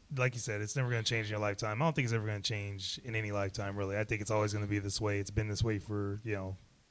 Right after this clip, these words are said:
all, uh, thousands, you know, all, all this, uh, all these years.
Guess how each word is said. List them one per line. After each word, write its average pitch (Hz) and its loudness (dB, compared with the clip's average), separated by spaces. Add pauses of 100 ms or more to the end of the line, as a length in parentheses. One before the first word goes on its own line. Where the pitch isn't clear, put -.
(160)
all, 113 6 (100)
uh, 147 -8 (460)
thousands, 113 10
you 107 -2
know, 92 -2 (160)
all, 110 6
all 107 6
this, 104 0
uh, 98 0
all 110 0
these 101 -4
years. 101 -2